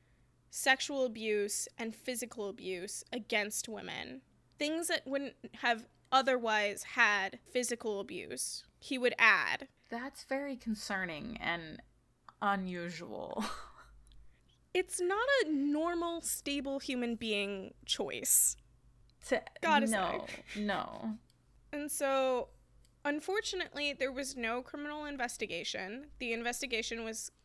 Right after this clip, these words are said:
Speaker 1: conducted by the New York City Ballet, and it
Speaker 2: Mm.
Speaker 1: was handled by an outside counsel by the name of Barbara Hoey.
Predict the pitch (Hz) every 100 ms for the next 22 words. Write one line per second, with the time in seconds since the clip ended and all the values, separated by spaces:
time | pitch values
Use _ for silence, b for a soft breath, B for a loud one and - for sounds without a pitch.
0 | - - 247 226 - 240 220 233 214 202
1 | 202 208 226 302 - 302 302 311 320 -
2 | - - - 285 330 202 170 320 - b
3 | b b b b 180 165 247 240 233 -
4 | 247 247 240 240 233 - 226 - 226 214
5 | 208 196 196 _ - - 233 226 185 -
6 | 269 285 - 226 220 - 233 247 302 -
7 | - 233 226 220 214 214 - 190 202 247
8 | 320 285 233 208 226 359